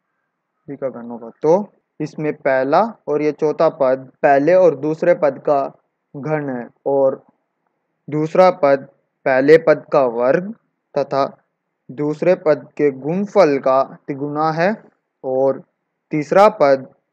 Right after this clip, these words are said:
पहले पद तथा दूसरे पद के वर्ग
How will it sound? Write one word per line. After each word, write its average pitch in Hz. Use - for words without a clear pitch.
पहले 135
पद 151
तथा 135
दूसरे 156
पद 160
के 151
वर्ग 180